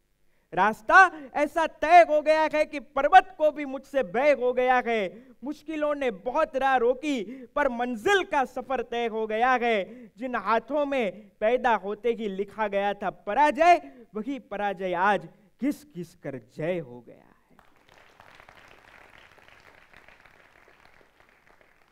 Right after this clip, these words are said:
दोस्तों, मौत को तो हरा दिया, पर वो जाते जाते एक बहुत ही गहरा जख्म छोड़कर चली गई। In medical language, it is called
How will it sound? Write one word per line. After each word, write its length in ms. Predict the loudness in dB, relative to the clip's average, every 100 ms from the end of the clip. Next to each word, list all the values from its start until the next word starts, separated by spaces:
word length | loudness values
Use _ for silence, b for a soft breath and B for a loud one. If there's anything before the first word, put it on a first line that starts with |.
| _ _ -8
दोस्तों, 380 | -8 -6 -8 -8
मौत 340 | -4 -6 -6
को 120 | -14
तो 140 | -10 -10
हरा 280 | -4 -4
दिया, 360 | -4 -4 -4 -4 -10 _ -12
पर 100 | -8
वो 160 | -6 -6
जाते 380 | -4 -4 -4
जाते 580 | -6 -6 -6 -10 -12 -16 -10
एक 240 | -10 -12
बहुत 260 | -16 -14 -14
ही 60 |
गहरा 360 | -10 -8 -8 -10
जख्म 360 | -12 -14 -14 -16
छोड़कर 420 | -14 -16 -12 -12
चली 300 | -10 -10 -8
गई। 200 | -10 -12 b b b
In 120 | -10 -8
medical 580 | -6 -4 -6 -8 -8 -8
language, 520 | -8 -8 -10 -12 -16
it 60 |
is 120 | -16 -18
called 360 | -12 -10 -10